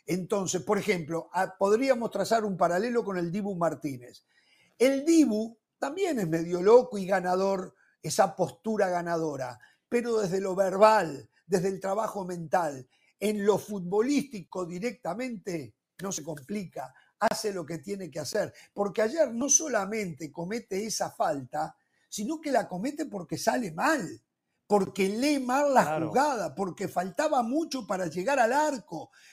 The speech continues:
Speaker 1: porque tenía la posibilidad en un uno a uno con el rival de ganar. Entonces, lo de Nahuel Guzmán, reitero,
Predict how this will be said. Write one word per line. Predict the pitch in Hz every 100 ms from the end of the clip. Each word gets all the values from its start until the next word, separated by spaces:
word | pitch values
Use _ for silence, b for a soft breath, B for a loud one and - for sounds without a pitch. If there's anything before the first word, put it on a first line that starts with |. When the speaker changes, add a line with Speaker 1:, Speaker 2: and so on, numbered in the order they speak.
| b
Speaker 1:
porque | 220 214 233
tenía | 175 226 285 359 302 294
la | 226 233 226
posibilidad | 208 214 190 277 277
en | 220
un | 220
uno | 294 302 247
a | 220
uno | 294 269 190 196 208 _ _ _ _ _ _
con | 208 202 190 190 -
el | 208
rival | 196 220 226 339 262 196 202 -
de | 180 226
ganar. | 202 214 330 320 185 147 b b
Entonces, | - 254 220 269 240 - 220 - - _ _ _ _ _
lo | 185 208 220
de | 233
Nahuel | 220 247 320 359 269
Guzmán, | 233 214 294 294 285
reitero, | 175 190 214 170 185 151 147 -